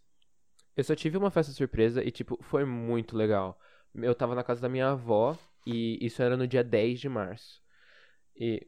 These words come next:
ah, como, como esperado, né? A festa surpresa tem que ser numa data meio nada a ver mesmo.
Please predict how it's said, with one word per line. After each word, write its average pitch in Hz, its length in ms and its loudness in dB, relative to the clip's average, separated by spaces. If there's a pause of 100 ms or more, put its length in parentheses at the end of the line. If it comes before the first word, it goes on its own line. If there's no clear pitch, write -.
ah, 110 120 -10 (100)
como, 123 380 2
como 120 180 -2
esperado, 113 420 0
né? 104 140 -4
A 101 40 -6
festa - 200 -8
surpresa 107 320 -8
tem 107 160 -12
que 104 80 -20
ser 107 380 -4
numa 107 260 -8
data 104 280 -6
meio 104 180 -8
nada 104 180 -8
a 113 40 -6
ver 110 140 -10
mesmo. 98 300 -12